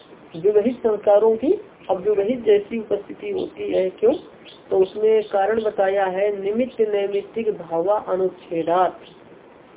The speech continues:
निमित्त और नैमित्तिक भाव का उच्छेद न होने से। निमित्त का अर्थ है कारण और नैमित्तिक का क्या अर्थ है? कार्य।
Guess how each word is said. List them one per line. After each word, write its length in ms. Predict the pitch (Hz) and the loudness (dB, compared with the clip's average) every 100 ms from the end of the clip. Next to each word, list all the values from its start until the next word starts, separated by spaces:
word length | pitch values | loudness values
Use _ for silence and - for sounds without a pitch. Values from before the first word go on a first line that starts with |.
| - 175 | -14 -2
निमित्त 560 | 190 226 262 269 - | 0 2 0 -2 0
और 340 | 247 226 220 208 | 4 4 4 2
नैमित्तिक 600 | 202 208 202 - 233 170 | 2 2 -2 -4 -6 -6
भाव 280 | 160 190 | 0 0
का 120 | 196 202 | 2 0
उच्छेद 540 | 190 190 - 185 185 | 0 -4 -6 -4 -2
न 100 | 165 | -4
होने 400 | 170 160 151 147 | -4 -4 -4 -8
से। 160 | 147 156 - - - - - - - | -10 -14 -16 -20 -20 -20 -20 -18 -2
निमित्त 500 | 175 208 240 - 233 | 0 2 0 0 2
का 80 | 214 | 2
अर्थ 180 | 214 196 | 2 -2
है 100 | 196 | -6
कारण 460 | 190 165 165 214 262 - | -2 -2 0 -2 -4 -4
और 80 | 175 | -2
नैमित्तिक 540 | 175 180 185 - 220 - | 0 0 0 -4 -6 0
का 120 | 202 | 0
क्या 200 | 202 208 | 0 -2
अर्थ 180 | 226 165 | -2 -6
है? 60 | |
कार्य। 280 | 151 160 | -8 -8